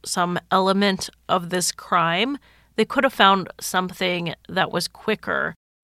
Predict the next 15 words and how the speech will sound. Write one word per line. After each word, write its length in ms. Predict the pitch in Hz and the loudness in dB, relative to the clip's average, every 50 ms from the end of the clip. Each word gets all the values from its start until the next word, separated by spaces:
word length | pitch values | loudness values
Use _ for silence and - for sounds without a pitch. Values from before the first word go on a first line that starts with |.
| - | -4
like 320 | - 196 196 190 - - - - | 0 0 0 0 -2 -8 -20 -16
cutting 400 | - - 226 214 214 214 208 196 | -4 0 0 2 2 2 0 0
the 80 | 190 | -2
cord 480 | - - - - 214 202 196 196 180 170 | -4 -8 -6 -4 -2 0 0 0 -2 -4
from 240 | - - 180 175 170 | -4 -4 -4 -2 -2
the 80 | 165 | -4
blinds. 920 | 160 - 185 160 165 160 143 - - - - - 208 208 - - - - - _ _ _ _ _ _ _ _ _ _ _ _ _ _ _ _ _ _ - | -4 -4 -4 -2 0 0 -2 -2 -6 -12 -14 -14 -12 -10 -10 -10 -10 -10 -12 _ _ _ _ _ _ _ _ _ _ _ _ _ _ _ _ _ _ 0
And 140 | 240 240 233 | 2 4 6
if 120 | 247 233 | 4 4
the 120 | - 247 240 | 4 2 2
shoelaces 600 | - - 277 262 262 262 254 233 - - 240 214 | 2 2 0 2 4 4 4 4 4 2 0 0
contained 540 | - - 233 214 202 - 214 220 214 214 202 | 0 -2 -4 -4 -2 -2 -4 -2 -2 -2 -4
some 220 | - 220 214 202 | -4 -4 -4 -4
type 240 | - 220 208 175 - | -2 -2 -2 0 2
of 220 | 190 185 160 - | 0 0 -2 -6